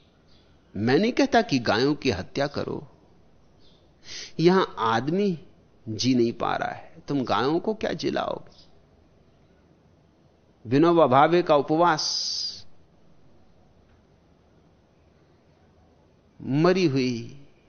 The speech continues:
हड्डी हड्डी गायें जगह जगह खड़ी दिखाई पड़ेंगी। ये उनको तुम दुख दोगे, सुख नहीं दे सकते। आदमी का पेट नहीं भर रहा, उनका तुम पेट कैसे भरोगे?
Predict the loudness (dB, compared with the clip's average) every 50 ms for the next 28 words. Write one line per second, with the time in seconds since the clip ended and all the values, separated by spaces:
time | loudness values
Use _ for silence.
0 | -20 -14 -8 -4 -4 -4 -4 -2 0 2 2 2 0 -2 -2 -2 -2 0 0 0
1 | 0 2 0 -2 -4 -8 -6 -4 -4 -2 -2 -2 -2 -4 -4 -4 -6 -8 -6 -8
2 | -6 -4 -4 -4 -4 -6 -6 -4 -4 -4 -4 -4 -4 -4 -2 -4 -4 -8 -12 -18
3 | -20 -20 _ _ _ _ _ _ _ _ _ _ _ _ _ _ _ _ _ _
4 | _ _ _ _ _ _ _ _ _ _ _ _ _ 0 2 4 4 4 2 0
5 | 0 2 2 2 2 2 2 0 0 0 0 2 2 0 0 0 -4 -4 -4 -4
6 | -4 -4 -4 -2 0 0 0 0 -2 -4 -4 -6 -8 -10 -10 -16 -18 -20 -20 -20
7 | -20 _ _ -20 -16 -16 -16 -8 -2 -2 2 2 2 2 2 2 0 4 4 2
8 | 2 4 4 4 4 4 2 0 0 0 0 -2 -2 -2 -2 -2 -2 -2 -2 -2
9 | -2 -4 -4 -4 -4 -6 -4 0 0 0 0 0 -2 -4 -4 -2 -4 -6 -4 -4
10 | -6 -6 -6 -8 -10 -14 -20